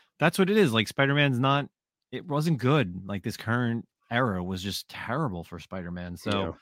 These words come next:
Speaker 1: new team, possibly, you know, doing something better. Uh, you know, what did you think of Hellions? 'Cause he did Hellions, so
Speaker 2: I liked it. I, I loved it. And you were talking, like, B to C team characters, bro. I mean, the, the biggest characters in there were Havoc,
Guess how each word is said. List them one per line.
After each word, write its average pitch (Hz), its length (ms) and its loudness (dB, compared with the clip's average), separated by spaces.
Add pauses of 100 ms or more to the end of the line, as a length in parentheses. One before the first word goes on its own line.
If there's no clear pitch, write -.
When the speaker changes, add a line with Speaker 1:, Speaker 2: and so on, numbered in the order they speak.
(560)
Speaker 1:
new 117 200 2
team, 123 640 2 (320)
possibly, 107 840 0 (120)
you 123 100 -6
know, 104 140 0
doing 101 240 -2
something 98 340 -8
better. 101 260 -6
Uh, 95 160 -8
you 123 100 -2
know, 95 100 0
what 113 140 2
did 123 200 0
you 135 80 2
think 131 160 0
of 110 60 2
Hellions? 101 340 2
'Cause 101 140 -4
he 123 80 -2
did 120 160 2
Hellions, 87 460 -4
so 87 260 0
Speaker 2:
I 113 80 4
liked 120 260 4
it. 87 140 -4 (240)
I, 120 60 2
I 107 220 2
loved 113 280 10
it. 87 140 -4
And 117 100 4
you 123 80 4
were 135 60 8
talking, 131 280 6
like, 110 340 2 (1160)
B 139 220 8
to 131 80 8
C 131 260 0
team 123 240 4
characters, 101 520 0
bro. 92 260 -4
I 98 40 -2
mean, 107 140 4
the, 104 100 4
the 107 160 2
biggest 120 240 6
characters 123 360 6
in 117 80 0
there 117 160 6
were 98 240 2 (460)
Havoc, 113 520 2